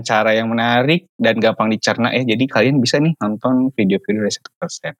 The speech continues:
Oke, eh, makasih banget, Ki, pembahasan hari ini menarik banget. Makasih juga buat ilmu-ilmu yang sebelumnya nggak gua ketahui tentang filsafat gitu ya. Dan apalagi banyak orang yang berpikir kalau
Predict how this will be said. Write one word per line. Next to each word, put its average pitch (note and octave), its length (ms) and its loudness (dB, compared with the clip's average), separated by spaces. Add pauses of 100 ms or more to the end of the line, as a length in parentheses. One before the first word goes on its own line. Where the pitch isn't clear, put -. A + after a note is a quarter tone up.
(380)
Oke, F3 440 2
eh, C3+ 320 0
makasih C3+ 360 0
banget, B2 320 0
Ki, E3+ 240 -2
pembahasan A#2 840 0 (120)
hari B2 200 2
ini C#3 80 2
menarik B2+ 280 0
banget. A2+ 400 0 (400)
Makasih A#2 400 -4
juga A2+ 480 2
buat A2+ 320 0 (320)
ilmu-ilmu B2 720 2
yang A#2+ 160 0
sebelumnya A#2 480 -2
nggak A2 220 2 (100)
gua A2 320 2
ketahui A2+ 480 0
tentang A2 240 -4
filsafat G#2 720 -4
gitu A#2 240 -4
ya. C3+ 160 0
Dan G#2 320 -4 (320)
apalagi B2+ 640 2 (160)
banyak B2+ 240 2
orang C3+ 320 0
yang A#2+ 400 -2
berpikir B2 320 -2
kalau A#2+ 560 2